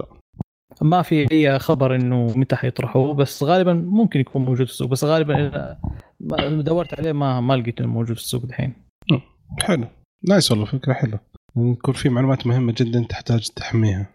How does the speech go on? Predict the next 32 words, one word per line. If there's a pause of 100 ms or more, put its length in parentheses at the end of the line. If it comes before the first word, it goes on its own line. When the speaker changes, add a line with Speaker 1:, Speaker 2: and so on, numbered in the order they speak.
(280)
Speaker 2:
أوكي. (640)
آه، (100)
الخبر
اللي
بعد
عندي،
إذا
تسمحون
لي،
آه،
في،
في
المعرض
السي
اس
هذه
السنة (380)
كمية
سيارات (460)
كبيرة
يعني
كانت
يعني
معروضة. (560)
آه،
مرسيدس
جابت
سيارة
مستوحاة
من
فيلم
أفاتار.